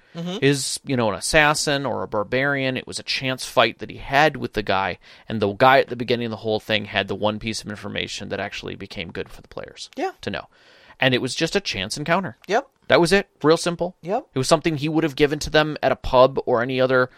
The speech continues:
Speaker 2: location coming up, but he just wasn't prepared.
Speaker 1: But he got mugged.
Speaker 2: Yep. And so the,
Speaker 1: Yep.
Speaker 2: the D M gave it to a dead guy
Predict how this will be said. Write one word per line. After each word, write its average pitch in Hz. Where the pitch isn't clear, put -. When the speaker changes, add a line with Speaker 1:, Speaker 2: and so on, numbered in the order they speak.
Speaker 2:
location 131
coming 123
up, 180
but -
he 120
just 139
wasn't 131
prepared. 185
Speaker 1:
But 123
he 127
got 131
mugged. 123
Speaker 2:
Yep. -
And 117
so 123
the, 120
Speaker 1:
Yep. 113
Speaker 2:
the 127
D 131
M 147
gave 131
it -
to 143
a 135
dead 123
guy 95